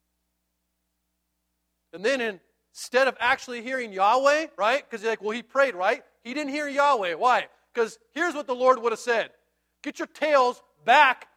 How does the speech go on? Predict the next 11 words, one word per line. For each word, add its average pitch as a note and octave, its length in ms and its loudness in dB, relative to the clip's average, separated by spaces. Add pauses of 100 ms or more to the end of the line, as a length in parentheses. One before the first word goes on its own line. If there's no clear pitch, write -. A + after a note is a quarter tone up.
(120)
to B3+ 120 -10
the A3+ 100 -2
land B3+ 480 0
I G#3 140 -4
gave C4+ 420 -4
you E3+ 420 -8 (640)
and G#3+ 140 -12
take C#4+ 220 -4
care C#4 180 0
of G#3 80 -4
business." F#3 500 -8